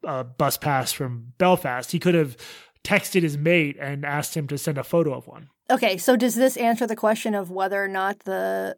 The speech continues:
Speaker 2: the, the photo came from Kiwi Farms?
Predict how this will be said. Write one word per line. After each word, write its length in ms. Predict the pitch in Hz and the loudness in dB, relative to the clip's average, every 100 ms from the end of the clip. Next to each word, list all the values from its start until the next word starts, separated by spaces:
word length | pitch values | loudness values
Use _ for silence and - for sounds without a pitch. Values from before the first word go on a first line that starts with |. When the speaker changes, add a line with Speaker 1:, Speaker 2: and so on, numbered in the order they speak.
| - | -12
Speaker 2:
the, 580 | - 190 - - - - _ - | -10 -6 -4 -6 -8 -14 _ -10
the 180 | 202 | -10
photo 300 | 175 196 196 | -6 -2 -2
came 240 | 190 196 196 | -4 -6 -6
from 180 | 208 185 | -8 -6
Kiwi 260 | 208 190 | -2 -2
Farms? 640 | 180 185 226 269 - - | -2 -4 -4 -6 -8 -16